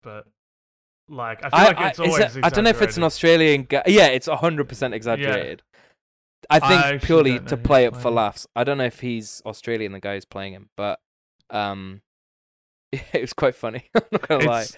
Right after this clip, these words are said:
Speaker 1: it's, like, funny 'cause, like, in Australia, mocking accents is a real, like, mocking the Australian accent here is, like, one of
Speaker 2: Yeah.
Speaker 1: the big, like, top cringeworthy things.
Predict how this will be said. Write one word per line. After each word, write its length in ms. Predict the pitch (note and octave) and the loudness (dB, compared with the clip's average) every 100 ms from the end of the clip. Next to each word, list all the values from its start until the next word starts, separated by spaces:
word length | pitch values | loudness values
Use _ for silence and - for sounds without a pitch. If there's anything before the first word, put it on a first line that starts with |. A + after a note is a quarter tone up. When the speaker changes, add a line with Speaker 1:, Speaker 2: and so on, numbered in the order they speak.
| - | -10
Speaker 1:
it's, 480 | D#3 D#3 - - - | -6 -6 -8 -18 -8
like, 300 | C#3+ C3+ C3 | -2 -2 -4
funny 280 | - C3+ C3 | -6 -6 -6
'cause, 180 | C#3 A#2+ | -8 -6
like, 240 | B2+ B2 - | -6 -8 -10
in 520 | C3+ C#3 C3+ B2 A2+ _ - | -8 -8 -10 -12 -16 _ -20
Australia, 760 | B2 - A#2+ A#2+ A#2 G#2+ G#2 - _ _ _ _ _ | -20 -14 -10 -8 -6 -8 -12 -18 _ _ _ _ _
mocking 420 | B2 B2 A#2+ C3 A#2 | -12 -10 -10 -12 -14
accents 680 | A2 A#2+ - C3 D#3+ - _ | -14 -14 -16 -16 -16 -20 _
is 140 | A#2 A2 | -18 -16
a 100 | A2 | -16
real, 360 | G2+ A2 A2 G#2+ | -14 -14 -12 -12
like, 420 | G#2 G2 G2 _ _ _ _ | -14 -14 -18 _ _ _ _
mocking 360 | - C3 C#3+ A#2+ | -8 -8 -8 -12
the 100 | A#2+ | -12
Australian 400 | A2+ - A2 G#2+ | -12 -12 -10 -10
accent 320 | G#2 - - | -14 -16 -20
here 340 | _ A#2+ A#2+ F#3 | _ -12 -10 -12
is, 140 | - G#2+ | -16 -12
like, 240 | A2 G#2 | -12 -14
one 200 | A#2 A2+ | -14 -8
of 60 | B2+ | -2
Speaker 2:
Yeah. 200 | B2 G#2 | -2 -2
Speaker 1:
the 60 | - | -8
big, 220 | A#2 G#2 | -14 -12
like, 320 | A2 G#2+ - | -10 -10 -12
top 320 | - A#2 - | -14 -14 -14
cringeworthy 680 | - A#2+ G#2+ G#2+ A2 G#2+ G#2+ | -18 -16 -16 -14 -12 -12 -12
things. 440 | G#2 A2 D3+ - | -16 -18 -18 -20